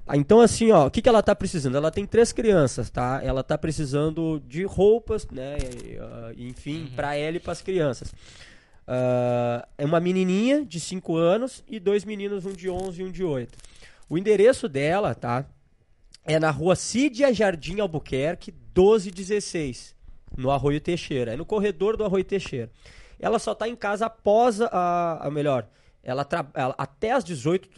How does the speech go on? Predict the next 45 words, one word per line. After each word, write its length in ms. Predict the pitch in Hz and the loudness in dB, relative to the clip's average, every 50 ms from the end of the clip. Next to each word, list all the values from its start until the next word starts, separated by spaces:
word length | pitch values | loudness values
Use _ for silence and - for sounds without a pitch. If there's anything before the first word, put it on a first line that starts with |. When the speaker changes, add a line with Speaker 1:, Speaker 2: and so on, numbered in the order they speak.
| - - 180 | -12 -8 -4
Speaker 1:
a 120 | 175 170 170 | -4 -4 -2
pessoa 280 | - 175 - - 180 | -4 -4 -4 -4 -6
encontra 300 | 185 - 180 180 165 180 | -6 -4 -6 -4 -4 -4
ela 80 | 175 185 | -4 -6
em 60 | 180 | -6
casa. 320 | - 180 165 143 123 - _ _ _ _ - | -4 -4 -4 -4 -4 -6 _ _ _ _ -10
Depois 280 | 131 131 - - 143 143 | -10 -8 -4 -4 -2 0
das 140 | 160 147 127 | 0 -2 -2
dezoito 380 | 143 139 120 135 143 139 156 | -4 -6 -4 -4 -4 -2 -2
ela 120 | 151 160 147 | -4 -4 -4
sai 200 | - - 143 139 | -4 -6 -6 -6
pra 140 | - 156 | -6 -10
fazer 240 | - - 147 131 143 | -10 -10 -10 -8 -8
a 40 | 139 | -6
reciclagem. 640 | 135 147 147 - - - - 165 151 127 117 107 - _ - - _ _ - - - _ _ _ - | -6 -8 -8 -8 -10 -10 -8 -6 -6 -6 -8 -10 -14 _ -20 -20 _ _ -14 -14 -14 _ _ _ -16
O 80 | - 131 | -12 -8
contato 440 | - 165 156 147 170 175 180 - 185 | -6 -6 -4 -2 -2 -2 -2 -2 -4
dela 220 | 151 170 170 170 | -2 0 0 0
é 40 | 170 | 0
o 60 | 165 | 0
nove 280 | 165 165 175 175 160 170 | 0 -2 -2 -4 -4 -6
nove 260 | 156 160 165 160 160 | -4 -4 -4 -4 -6
setenta 720 | - - 180 147 - - 170 180 208 220 214 - 226 226 | -6 -6 -6 -6 -2 2 2 4 4 2 2 2 0 0
quatro 500 | 220 - - - 185 202 214 - - 196 | 0 -2 0 2 2 2 2 2 -2 -2
nove 360 | 170 165 165 185 196 175 185 | 0 2 2 2 2 0 -4
zero 380 | 190 143 123 139 160 165 175 180 | -12 -8 -2 -2 0 0 0 -2
meia 220 | 175 175 180 180 | -2 -2 -2 -2
quatro. 400 | 180 - - 147 135 123 - - - | -4 -4 -4 -4 -4 -4 -6 -10 -8
Vou 100 | 131 123 | -4 -2
repetir, 440 | 123 139 131 - 151 - - 139 123 | -2 -2 -4 -6 -14 -12 -12 -12 -10
nove 280 | 123 123 120 120 117 131 | -8 -8 -8 -8 -6 -2
nove 280 | 123 123 127 127 147 143 | 2 2 2 4 2 2
setenta 600 | - 202 196 - - 180 190 202 196 - 196 - - - - - - - _ _ | 4 2 2 2 2 2 2 2 0 -2 -8 -10 -10 -20 -20 -20 -20 -20 _ _
quatro 380 | - 190 202 214 208 - 190 196 | 6 6 8 6 6 4 2 2
nove 380 | 190 175 165 175 185 170 175 180 | 4 4 4 4 4 4 2 -2
zero 280 | 151 156 160 160 170 | 0 0 0 0 0
meia 200 | 165 170 165 170 | -2 -4 -6 -6
quatro. 320 | 165 - 143 123 120 - - | -6 -8 -8 -8 -8 -8 -10
Speaker 2:
Se 40 | |
o 40 | 127 | -10
Thiago 160 | 127 139 143 | -10 -10 -12
puder 240 | - 139 127 127 131 | -14 -14 -12 -12 -12
colocar 380 | - - 139 127 117 - 127 123 | -12 -12 -12 -12 -12 -12 -14 -14
ali 160 | 123 120 131 | -14 -14 -14
na, 300 | 143 147 131 120 110 | -14 -14 -14 -16 -16